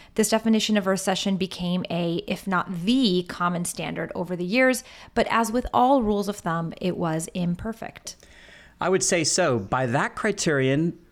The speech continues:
Speaker 2: then the spring of twenty twenty was not a recession. We didn't have two full quarters of economic defli-, decline. In fact, it was more like two months before the e-, economy began to rebound. Not to mention, swings in G D P can be driven by different factors that don't necessarily imply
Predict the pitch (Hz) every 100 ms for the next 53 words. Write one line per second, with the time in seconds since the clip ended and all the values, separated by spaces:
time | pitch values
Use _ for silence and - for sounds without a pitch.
0 | _ 139 143 139 120 - - 165 175 143
1 | - 165 147 135 196 208 139 127 135 -
2 | 117 123 127 123 - 185 - 90 101 -
3 | - - - 123 143 156 139 - 156 139
4 | 139 135 - 135 135 131 123 127 131 123
5 | 117 - 120 104 - 131 131 120 123 139
6 | 135 - 147 143 - 147 123 120 147 160
7 | 131 - - 165 151 123 160 - - -
8 | - 120 110 107 - - 113 107 104 -
9 | 110 101 98 104 98 92 101 104 95 -
10 | - - - - 180 - 151 156 131 113
11 | - 165 180 151 147 127 143 135 - 147
12 | 139 123 123 113 170 165 160 131 110 160
13 | 185 208 - 120 107 113 110 - - -
14 | 135 143 127 - 120 151 156 151 151 123
15 | - 127 131 151